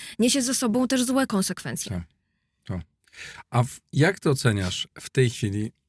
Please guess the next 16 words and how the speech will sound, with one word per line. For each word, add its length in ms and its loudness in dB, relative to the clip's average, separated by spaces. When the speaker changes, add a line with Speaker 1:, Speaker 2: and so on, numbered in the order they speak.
Speaker 2:
<clears throat> 440 2
stan 400 0
armii 360 -2
ukraińskiej? 640 -8
No 100 -4
bo 220 0
z 80 -4
jednej 240 6
strony 680 4
Załużny 360 0
pisze, 400 -6
nie 140 -2
mamy 460 -4
wszystkiego, 440 -8
co 140 -8
potrzebowaliśmy, 720 -6